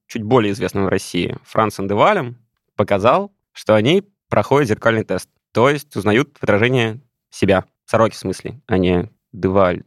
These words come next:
с Гюнтер Кюном. Вот. Гюнтер Кюн в своей лекции рассказывал и о других когнитивных способностях, которые сороки и другие врановые в экспериментах демонстрируют. Что у них там есть физическая память, умеют не только использовать подручные предметы в качестве инструментов,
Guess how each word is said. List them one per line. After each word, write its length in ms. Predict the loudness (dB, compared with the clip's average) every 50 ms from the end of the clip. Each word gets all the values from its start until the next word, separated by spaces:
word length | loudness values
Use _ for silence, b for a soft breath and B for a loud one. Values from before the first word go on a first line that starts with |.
| _
с 100 | -12 -6
Гюнтер 320 | -2 -2 0 0 -2 -4 -4
Кюном. 300 | -4 -4 -4 -4 -6 -12 _ _ _
Вот. 320 | -4 -2 0 0 0 -2 -8 _ _ _ _
Гюнтер 260 | -4 -2 0 0 0
Кюн 300 | 0 2 0 0 0 -4 -8 _ _ _
в 60 | _ -4
своей 180 | -2 0 0
лекции 260 | 0 0 0 0 0
рассказывал 680 | 0 0 0 0 0 0 0 0 -2 -2 -2 -4 -6 -8 _
и 60 | 0
о 60 | 2 2
других 260 | 2 2 0 -2 -4
когнитивных 440 | -4 -4 -4 -6 -4 -4 -6 -6 -6
способностях, 480 | -6 -2 -2 0 0 0 -2 -4 -4
которые 300 | -4 -2 0 0 0 0
сороки 320 | -2 0 0 0 0 0 -2
и 40 |
другие 300 | -2 -2 -2 -2 -2 -2
врановые 560 | 0 0 0 2 2 0 0 2 0 0 -2 -6 _
в 100 | -8 -8
экспериментах 460 | -4 -4 -2 0 0 0 0 -2 -2
демонстрируют. 580 | 0 0 -2 -2 -2 -2 -2 0 -2 -4 -6 -10 _ _ -20 _
Что 180 | -8 -2 0 0
у 20 |
них 100 | 0 2
там 120 | 0 -2
есть 220 | -2 -4 -6 -8 -14 _ _
физическая 360 | 0 0 0 0 -4 -10 -8
память, 560 | 0 2 2 2 2 0 -2 -6 -8 -14 -20 _ _ _ -8
умеют 420 | -2 0 2 2 2 0 0 -2
не 80 | -4 -2
только 240 | 0 0 -2 -2 -6
использовать 460 | -10 -4 0 0 0 0 0 -2 -2
подручные 380 | -4 -2 -2 -4 -2 -2 -4 -4
предметы 320 | -2 -2 0 -2 -2 -2
в 40 | -2
качестве 340 | -2 -4 -4 -4 -6 -6 -6
инструментов, 600 | -6 -2 -2 0 0 0 0 -2 -4 -6 -8